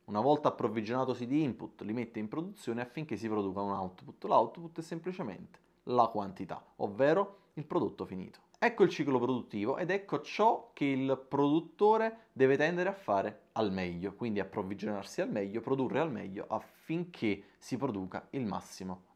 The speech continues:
output. Ma andiamo chiaramente a concentrarci soprattutto sulle funzioni di produzione, che sono poi quelle che daranno il via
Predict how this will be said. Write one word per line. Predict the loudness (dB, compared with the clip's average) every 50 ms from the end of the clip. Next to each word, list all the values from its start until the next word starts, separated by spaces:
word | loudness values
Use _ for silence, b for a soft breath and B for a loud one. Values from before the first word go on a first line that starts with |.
| _ 0
output. | 2 2 2 0 -2 -12 -16 -18 -18 -18 _ -4 2
Ma | 6 6
andiamo | 8 10 10 10 10 8
chiaramente | 8 6 6 6 6 4 2 0 0 2 4 2
a | 4
concentrarci | 4 2 -4 -4 -2 -4 -4 0 0 0 0 0 -4 -8 -8
soprattutto | -6 -4 0 2 2 2 0 -2 -10 -10 -10 -8 -8
sulle | -6 -4 -4 -4
funzioni | -4 -6 -8 -8 -6 -4 -4 -2
di | -4 -4
produzione, | -4 -4 -4 -4 -6 -4 2 6 6 6 6 4 -2 -10 _ _ _ _ _ _ _ _ _
che | -8 -8
sono | -8 -6 -4 -2 0 0 0
poi | 0 0 0 0 0 -2 -2 -6 b b b b b b b _ _
quelle | -2 0 0 2 2 0 0
che | 2 2 2 2 2 2
daranno | 2 2 2 2 0 -2 -2
il | -4 -4
via | -4 -4 0 2 4 4 4 2 0 -4 -16